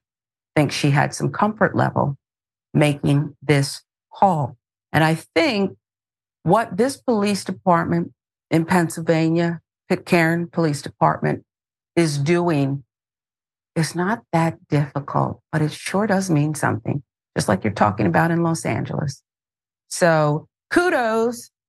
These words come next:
I'll keep my big mouth shut and won't criticize your statement because your statement is real. Dina, tell people where they can find you. I just love sitting opposite you and just getting your wisdom and the law and everything else.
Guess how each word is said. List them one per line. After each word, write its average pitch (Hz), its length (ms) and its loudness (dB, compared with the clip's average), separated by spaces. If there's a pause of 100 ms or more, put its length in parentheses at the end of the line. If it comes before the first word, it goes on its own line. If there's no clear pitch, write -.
(140)
I'll 226 160 4
keep 254 220 -6
my 175 120 2
big 220 360 0
mouth 233 420 0
shut - 460 -2
and 180 100 2
won't 214 260 0
criticize 180 600 0
your 180 140 0
statement 175 600 -2 (400)
because 165 260 2
your 240 260 2
statement - 600 -6 (100)
is 127 160 -2
real. - 640 -2 (640)
Dina, 285 340 2
tell 320 200 0
people 294 260 0
where 247 120 0
they 233 120 -2
can 208 200 -4
find 202 400 0
you. 202 80 2
I 185 100 2
just 302 180 -4
love 151 200 0
sitting 131 240 -2
opposite 139 440 -2
you 143 360 2
and 135 200 -2
just 170 200 -4
getting 190 220 2
your 156 100 2
wisdom 160 720 0
and 107 100 -2
the 117 40 2
law 170 420 2
and - 120 -4
everything 151 320 0
else. 202 520 -4